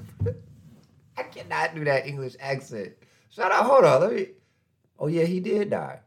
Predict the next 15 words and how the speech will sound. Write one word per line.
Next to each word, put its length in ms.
Rest 260
in 120
peace, 240
Lord 300
Al-, 240
man, 320
if 160
Lord, 340
Lord 260
Alfred 280
Hayes 120
was 160
born 280
nineteen 420
twenty-eight, 680